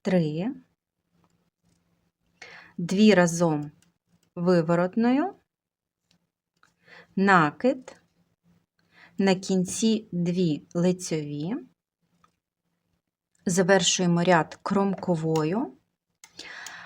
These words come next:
Виворотний ряд в'яжемо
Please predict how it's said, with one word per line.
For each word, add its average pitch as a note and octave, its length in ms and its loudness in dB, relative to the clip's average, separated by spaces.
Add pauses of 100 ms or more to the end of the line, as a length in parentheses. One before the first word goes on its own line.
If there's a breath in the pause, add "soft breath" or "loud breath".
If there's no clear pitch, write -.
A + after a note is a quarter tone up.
(200 loud breath)
Виворотний F#3+ 840 6
ряд F3 520 4 (140)
в'яжемо E3+ 800 2